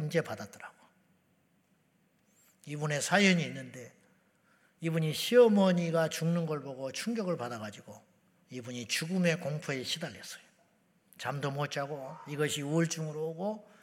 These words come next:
이것이 밖으로 표현되기를, 이제 왜곡되게 표현되기 시작했어요. 술을 먹게 되고 담배를 피우게 되고 그리고 입에서 욕설이 아니면 말이 안 되는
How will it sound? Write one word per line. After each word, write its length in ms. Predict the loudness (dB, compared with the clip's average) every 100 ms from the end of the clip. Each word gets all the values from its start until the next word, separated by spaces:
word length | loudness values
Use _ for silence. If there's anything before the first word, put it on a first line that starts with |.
| -20 -12
이것이 340 | -6 -2 -2 0
밖으로 440 | 0 0 0 -2
표현되기를, 880 | 0 2 2 -2 -10 -10 -8 -10 -12 -20 -16
이제 120 | -6
왜곡되게 600 | 0 2 2 2 0 0
표현되기 420 | 0 0 0 -4 -8
시작했어요. 480 | -10 -12 -14 -14 -16 _ _ -20 -6
술을 360 | -4 0 2
먹게 300 | 0 -2 -4
되고 440 | -4 -6 -10 -14 -12
담배를 420 | -10 -2 0 0
피우게 360 | -2 -6 -8 -10
되고 360 | -12 -14 -16 -18 _ _ _ -12
그리고 260 | -8 -6
입에서 640 | -4 0 0 0 -4 -8 -4
욕설이 480 | -2 0 0 2 2
아니면 480 | 0 -2 -6 -6 2
말이 320 | 4 4 0
안 160 | -6
되는 180 | -10 -14